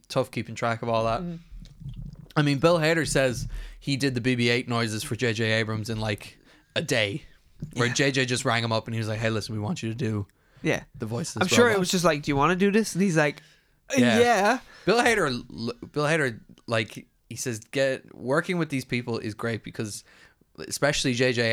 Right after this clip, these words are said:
Speaker 1: Abrams is one of those guys who'll just call him up whenever he's doing something. He's like, "Do you wanna be in Star Trek? Do you wanna be the voice of a ship
Speaker 2: Yeah.
Speaker 1: in Star Trek?" He's like, "Yeah, of course. Why not?"
Speaker 2: Simon Pegg seems to be one of those guys that
Speaker 1: Yeah.
Speaker 2: J J Abrams calls
Speaker 1: Always
Speaker 2: as well.
Speaker 1: calls on.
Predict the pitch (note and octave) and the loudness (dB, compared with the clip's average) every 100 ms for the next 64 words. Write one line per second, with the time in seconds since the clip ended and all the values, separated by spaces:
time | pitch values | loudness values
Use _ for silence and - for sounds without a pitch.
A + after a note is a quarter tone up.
0 | A#2 A2 A2 - G#2 A2 A2 G#2+ - A2+ | 0 -2 -6 -8 -8 -6 -4 -4 -4 -4
1 | G#2 A#2+ G#2+ G#2 - A2 G#2+ G#2 G#2+ - | -4 -6 -6 -10 -4 -2 -2 -2 -6 -6
2 | - A2 G#2 G#2 G2+ A2 G#2+ A2 G#2+ C#3 | -8 -6 -6 -6 -8 -10 -10 -10 -8 -8
3 | A2 G#2+ - _ - A#2+ A#2 A2+ A2 - | -6 -8 -10 _ -12 -6 -2 -2 -2 0
4 | G#2+ - A2 A2 A#2+ A2 G#2+ G#2+ A2 - | -2 0 0 0 -4 -2 -2 0 -2 -2
5 | A2 - G#2+ C#3+ - A2 A2+ A2+ G#2+ A2 | -4 0 2 2 0 -4 -2 -2 -4 -6
6 | A2 - C#3+ - D#3+ E3+ - B2+ F3+ A#3+ | -10 -8 -8 -6 -6 -6 -6 -2 2 2
7 | A#3 G#3 F#3+ F3 F3+ D#3 E3 D#3 D3+ D3+ | 0 0 0 0 -2 0 0 0 0 -2
8 | - D3 D3 D3 C#3+ D3 A2 B2+ C#3+ D#3+ | 0 0 0 -2 0 0 2 0 0 0
9 | C3+ C3+ - - - _ _ - D#3 C#3+ | 0 -2 -6 -12 -16 _ _ 0 2 4
10 | A#2 A2+ D#3 D3+ A#2+ A#2 A#2+ | 2 2 4 4 2 2 0